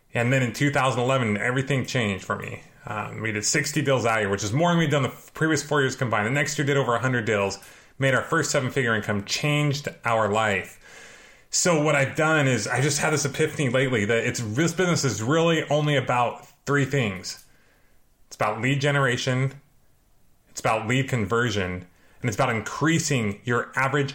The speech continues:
profit per deal. You learn how to do those three things, and you have basically created your own money-making machine.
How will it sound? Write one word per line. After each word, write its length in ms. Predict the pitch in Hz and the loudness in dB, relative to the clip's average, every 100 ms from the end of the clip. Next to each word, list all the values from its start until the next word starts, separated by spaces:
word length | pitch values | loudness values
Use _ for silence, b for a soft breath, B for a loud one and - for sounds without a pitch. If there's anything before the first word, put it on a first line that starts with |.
| - _ - | -12 _ -18
profit 480 | - 135 131 135 - | -4 -2 0 -2 -2
per 160 | 135 | -2
deal. 320 | 117 123 95 - B B | 0 2 0 -4 B B
You 180 | 151 147 | -2 2
learn 240 | 147 180 | 4 4
how 80 | 160 | 2
to 60 | 175 | 2
do 100 | 160 | 2
those 180 | 160 - | 2 0
three 200 | 156 143 | 0 0
things, 340 | 151 156 170 | 0 2 0
and 160 | 131 135 | 2 2
you 160 | 170 | 2
have 180 | 175 135 | 2 0
basically 440 | 147 143 170 165 | -2 0 -2 -2
created 440 | 123 - 151 147 127 | -6 -4 0 0 2
your 180 | 123 127 | 2 2
own 200 | 156 143 | 2 2
money-making 800 | 135 151 156 170 165 151 147 143 | 2 2 2 2 2 2 0 0
machine. 480 | 127 151 135 92 | 0 0 0 -2